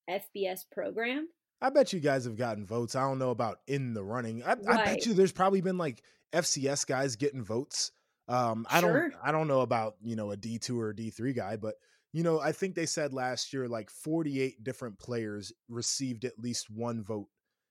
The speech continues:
Speaker 2: in the Heisman race last year, you know?
Speaker 1: Okay,
Speaker 2: So
Speaker 1: okay.
Speaker 2: there, there's a chance that, you know, a,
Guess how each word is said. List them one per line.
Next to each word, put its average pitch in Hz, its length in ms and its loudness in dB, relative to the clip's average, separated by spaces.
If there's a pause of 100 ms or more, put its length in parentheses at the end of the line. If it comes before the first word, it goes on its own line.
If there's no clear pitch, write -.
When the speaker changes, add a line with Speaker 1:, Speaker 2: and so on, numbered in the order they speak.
(140)
Speaker 2:
in 120 140 -4
the 110 60 -2
Heisman 113 440 -4
race 104 260 -6
last 90 380 -10
year, - 180 -20 (180)
you 113 160 -4
know? 82 220 -8
Speaker 1:
Okay, 214 120 2
Speaker 2:
So 113 380 2 (180)
Speaker 1:
okay. 190 440 -6 (200)
Speaker 2:
there, 151 280 6
there's 156 460 2 (400)
a 135 100 -2
chance - 720 -4 (480)
that, 113 400 -2 (460)
you 120 160 -4
know, 107 180 -2
a, 101 80 -2